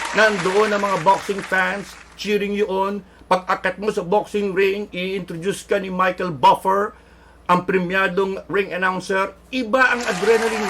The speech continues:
rush na nakukuha ng isang atleta. At ito ang isang bagay na hindi nila nakita nung sila'y nagretiro at pumasok sa ibang activities.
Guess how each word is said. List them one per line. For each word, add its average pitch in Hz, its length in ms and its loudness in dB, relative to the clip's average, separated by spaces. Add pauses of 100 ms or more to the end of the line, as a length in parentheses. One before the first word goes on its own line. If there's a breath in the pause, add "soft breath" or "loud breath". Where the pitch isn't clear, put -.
rush 220 240 4 (560)
na 214 160 4
nakukuha 202 560 4
ng 190 160 -2
isang 175 240 -2
atleta. 156 560 2 (640)
At 226 160 4
ito 247 220 8 (180)
ang 220 120 -2 (120)
isang 208 320 -2
bagay 180 480 4 (400)
na 208 80 0
hindi 202 320 2
nila 247 240 2
nakita 202 800 0
nung 202 160 -4
sila'y 208 240 4
nagretiro 202 880 0
at 208 160 0
pumasok 202 480 -2
sa - 160 -6
ibang 180 320 -4
activities. 170 960 -4